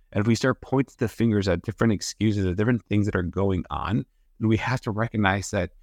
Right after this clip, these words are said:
the only responsibility, the only finger we should be pointing back is at ourselves. If we're not pointing the fin-, finger, finger at ourselves,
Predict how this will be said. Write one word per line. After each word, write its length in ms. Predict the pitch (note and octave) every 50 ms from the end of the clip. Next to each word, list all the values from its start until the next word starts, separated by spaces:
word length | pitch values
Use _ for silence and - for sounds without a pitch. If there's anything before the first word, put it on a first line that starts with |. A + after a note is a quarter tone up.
| - - - - - -
the 160 | - A2 - - A2+
only 220 | A#2 C3 D3 D3+
responsibility, 920 | C3+ B2 A#2 - - - G#2+ A2 G#2 - A2+ G#2+ A2 A#2 A#2+ A#2+ A2+ A2
the 100 | G2 G#2
only 160 | A2+ C3+ D3+
finger 300 | C#3 - - A#2+ A#2 A#2
we 80 | A#2 A2
should 160 | - - G#2+
be 60 | G2
pointing 420 | - - E2+ F#2 G2 - - B2+ B2+
back 260 | B2 B2+ B2+ - - -
is 160 | G2+ G2+ F#2
at 200 | - - F#2 - -
ourselves. 640 | F2+ E2+ - - - E2 E2+ E2+ - - - - - - _ _ _ _ _ -
If 100 | G2 -
we're 100 | G2+ G2
not 340 | G2+ G2+ G2+ G#2+ B2 -
pointing 280 | - - B2+ A#2 A2 A2+
the 100 | G2 F2+
fin-, 240 | - - G2+ F2+ - -
finger, 240 | - A2 G#2 G2+ - -
finger 240 | - G2+ G2 F#2+ F2+
at 100 | F#2 -
ourselves, 520 | - - - - F2+ F2+ G2 B2+ - -